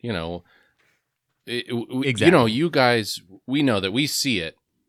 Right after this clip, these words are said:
Speaker 1: Um, you know, we get the press releases and all that stuff. This watch is coming out. Here's what it is. Here's how much it costs. And, uh, you know, there's that hype factor to it, and Instagram plays into that, of course,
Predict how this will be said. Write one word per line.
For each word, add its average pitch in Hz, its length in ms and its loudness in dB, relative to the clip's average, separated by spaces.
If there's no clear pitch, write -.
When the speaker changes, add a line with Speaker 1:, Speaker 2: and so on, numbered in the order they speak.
Speaker 1:
Um, 85 540 -6
you 101 80 -10
know, 92 80 -6
we 104 80 -8
get 110 100 -2
the - 60 -20
press - 340 -2
releases 98 480 -8
and 87 80 -12
all 85 140 -6
that 85 180 -6
stuff. - 260 -12
This 107 200 -6
watch 98 260 -2
is 87 80 -10
coming 87 300 -8
out. 85 160 -8
Here's 92 240 -8
what 80 160 -12
it 80 80 -12
is. 80 280 -8
Here's 95 200 -8
how 87 100 -4
much 80 260 -16
it 80 120 -20
costs. - 260 -12
And, 107 260 -4
uh, 90 140 -18
you 107 80 -4
know, 98 100 -2
there's 95 180 -4
that 90 140 -2
hype - 300 0
factor 87 320 -2
to 87 240 -10
it, 85 220 -8
and 82 400 -12
Instagram 92 640 -6
plays 85 320 -10
into 82 220 -10
that, 80 200 -8
of 76 140 -20
course, 92 440 -8